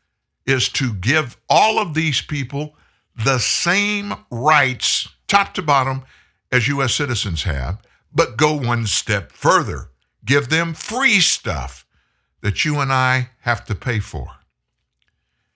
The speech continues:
Now, what is the ultimate goal?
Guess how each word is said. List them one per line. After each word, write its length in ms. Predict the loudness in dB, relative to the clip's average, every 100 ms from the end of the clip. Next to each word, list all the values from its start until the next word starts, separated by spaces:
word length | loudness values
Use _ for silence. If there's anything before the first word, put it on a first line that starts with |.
| _ _ _ _ _ _ _ _ _
Now, 80 | -2
what 100 | -2
is 140 | 0 0
the 120 | 0
ultimate 440 | 0 -2 -2 -2
goal? 340 | -2 -4 -6